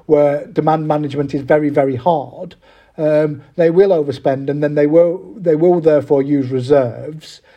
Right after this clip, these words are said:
And that's why you are seeing reserves go up and up and up, 'cause it is not possible for any local authority to say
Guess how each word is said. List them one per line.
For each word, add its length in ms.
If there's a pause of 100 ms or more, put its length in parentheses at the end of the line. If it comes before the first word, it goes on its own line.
(140)
And 160
that's 200
why 140
you 260
are 100
seeing 320
reserves 600 (400)
go 180
up 100
and 120
up 120
and 100
up, 140
'cause 140
it 140
is 140
not 420
possible 640 (220)
for 460 (320)
any 280
local 400
authority 580
to 140
say 420